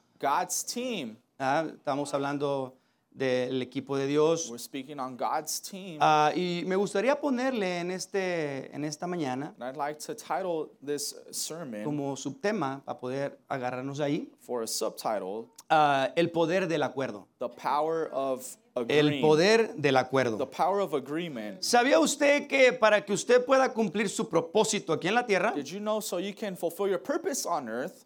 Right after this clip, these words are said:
Speaker 2: tiene que ponerse de acuerdo con alguien?
Speaker 1: you have to be in agreement with someone?
Speaker 2: Es muy difícil que usted cumpla su propósito
Speaker 1: It's very hard for you to complete or fulfill your purpose
Speaker 2: solo.
Speaker 1: alone.
Speaker 2: En la iglesia, en,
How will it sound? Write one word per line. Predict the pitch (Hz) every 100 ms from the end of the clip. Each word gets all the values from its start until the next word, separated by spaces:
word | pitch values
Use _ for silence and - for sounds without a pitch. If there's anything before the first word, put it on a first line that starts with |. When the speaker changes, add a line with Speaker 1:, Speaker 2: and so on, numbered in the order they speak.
| -
Speaker 2:
tiene | 127 180
que |
ponerse | 196 120 135 160
de | 160
acuerdo | 113 127
con | 127 127
alguien? | 240 254
Speaker 1:
you | 131 147
have | 151
to | 151 156
be | 143 170
in | 175
agreement | 156 131 151 170 170
with | 160 156
someone? | - 196 233 208
Speaker 2:
Es | 208
muy | 302
difícil | 277 - 277 269 269 262 262 254 247
que | - 190
usted | - 214
cumpla | 214 220 196
su | 196 185
propósito | - 151 180 202 240 226 311
Speaker 1:
It's | 147 -
very | 233 220
hard | 214 214
for | 214
you | 214
to | 214 208 - -
complete | 170 151 220 254 208
or | 185
fulfill | 190 175 - 269
your | 240 165
purpose | - - - 196 202 - -
Speaker 2:
solo. | - 160 123 90 _ _ _ -
Speaker 1:
alone. | 156 185 247 190 123 104 _ -
Speaker 2:
En | 208 233 233 233
la | 233
iglesia, | 226 285 339 320 320 311 277
en, | 233